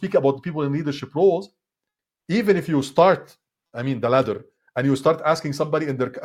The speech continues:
in other com-, uh, some people in other companies, they will tell you, Sorry, we are living in a box. We don't have any relationship with people outside of the area that we are, uh, working at each day. I'm an engineer. I know the three, four, ten, uh, five, six, ten people in my team, and I know my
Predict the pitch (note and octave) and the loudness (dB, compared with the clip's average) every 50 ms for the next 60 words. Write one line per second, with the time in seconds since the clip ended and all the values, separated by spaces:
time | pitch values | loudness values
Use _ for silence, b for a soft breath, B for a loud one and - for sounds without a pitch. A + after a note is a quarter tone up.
0 | C3 A#2+ C3 C#3+ D3+ D3+ D3 D3 E3 F3 - D3 C3 C#3 - - D3 C#3+ E3 D3 | -4 -4 -2 -2 -2 -2 -2 -2 -2 -4 -4 -6 -8 -6 -6 -6 -6 -4 -6 -4
1 | C#3 C3 C3+ C#3 D3 C#3 C3+ C#3 E3+ G3 F#3+ F#3+ E3+ C#3+ C3+ C#3+ C3+ C3 C3+ D3+ | -4 -4 -2 -2 -2 -2 -2 -4 -4 -6 -4 -6 -6 -2 -2 0 0 0 -2 -2
2 | D#3 C#3+ C3+ C#3+ B B B _ - F#3 G#3+ G#3+ E3 C#3 C#3 B2+ C#3+ E3+ E3+ D#3+ | -4 -4 -4 -6 B B B _ -2 0 0 2 4 4 4 4 2 -2 -4 -4
3 | D3+ C#3+ E3+ F#3+ - - - - _ _ _ _ _ _ _ _ _ _ _ _ | -2 -2 -2 -2 -4 -8 -18 -20 _ _ _ _ _ _ _ _ _ _ _ _
4 | _ _ _ _ _ _ _ _ _ _ _ _ - B2+ C#3 C#3 D3 F3+ F3+ E3+ | _ _ _ _ _ _ _ _ _ _ _ _ -4 -2 0 2 2 2 2 2
5 | F#3 F3+ F3+ F3 F3 E3 D3+ F3+ F#3 - - - F#3+ - - C#3+ C3+ C3+ - F3+ | 0 -2 -2 -2 -2 0 0 -2 -4 -4 -6 -6 -6 -2 -2 -2 -2 -2 -2 -6
6 | G3+ G3+ A3 G3+ E3+ D3 D3 - F3+ F#3+ F3 D3 D#3 D#3+ E3+ F3+ E3 D#3+ D3 D#3+ | -2 0 0 0 0 -2 0 2 0 0 2 0 0 0 0 0 -2 -4 -2 0
7 | D#3 D3 D3 D#3+ D3+ C3+ C3+ C3+ C3+ D#3 G3 G3 G3+ F3+ E3+ E3 D#3 D#3 F3+ D#3+ | 0 0 0 0 0 0 0 2 2 2 0 0 0 -6 -6 -6 -8 -6 -8 -12
8 | - - D3 E3+ G3 E3+ A2+ - b b b b b b b C3+ C#3 C#3 C#3 C#3 | -12 -6 -2 0 0 0 0 -4 b b b b b b b 0 0 0 0 -2
9 | D3+ C#3 - D3 C#3 D#3+ G#3 C4 C#4 C#4 C#4 - _ _ _ _ _ _ _ C#3+ | -4 -4 -2 0 0 2 2 2 2 0 -2 -8 _ _ _ _ _ _ _ 0
10 | C#3+ D3+ D#3 F#3 G#3+ G3 F3 - - F3+ G3+ G3+ G3+ F#3+ F3 - F#3 F#3 G#3 G3+ | 0 0 2 0 0 0 0 -2 -2 -4 -2 2 2 0 2 2 -2 -2 -2 -2
11 | D#3 - - - E3 F#3 F#3+ F#3 - - F#3 F#3 - - - F3+ F3+ F3+ F3 - | -6 -6 0 2 4 4 4 0 0 -2 -2 -2 -2 -8 -4 -4 -4 -4 -4 -6
12 | F3 F3+ - F3 E3 C#3 C3 B2+ A#2 A2+ - - G3+ B3 C#4 C#4 C#4 - _ _ | -8 -6 -6 -6 -6 -4 -6 -6 -6 -6 -6 -4 -2 0 0 -2 -4 -8 _ _
13 | _ _ _ _ _ _ _ - D3 - - C#3+ D3+ F#3 G#3+ G#3+ E3+ | _ _ _ _ _ _ _ -2 -2 0 2 0 2 4 4 2 2